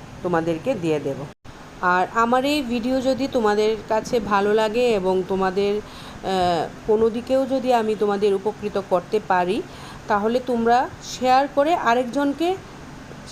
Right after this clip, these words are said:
শেখার সহায়তা করো। এটাই আমি শুধু চাই যে তোমাদের মাধ্যমে আরও, আহ, যারা যারা ঘরে বসে শিখতে চাইছেন তারা যেন শিখতে পারে। শুধু এতটুকুই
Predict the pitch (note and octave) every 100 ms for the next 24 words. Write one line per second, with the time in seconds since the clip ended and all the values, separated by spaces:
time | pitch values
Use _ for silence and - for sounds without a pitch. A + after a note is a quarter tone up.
0 | - A#3 C4+ D4+ A4 - - - - -
1 | - C4 B3+ A#3+ A#3 G#3 E3+ C#3+ A#2+ -
2 | - - - A3+ A3+ D4 D4 C4+ C4+ A#3+
3 | B3+ A#3 A3 D#4 - G3 G3 A#3 B3 C4
4 | C#4+ D4 B3 A3 G3+ C#4 C4 A#3+ D#4+ -
5 | - - G#3 A3 C4+ F#4 - - - -
6 | F#3+ F#3 F3 G#3 G#3+ G#3+ A3+ A#3 A#3 F#3+
7 | G3+ G3+ G#3+ - - G#3+ - G#3+ G3+ F#3+
8 | F#3+ A#3+ F4 - - - - - F#3+ F#3+
9 | G#3+ C4+ C#4+ A#3 - A#3+ - E3+ G3 F4+
10 | - - - - B3 A3+ D#4 A3+ F#3+ G3
11 | B3+ D4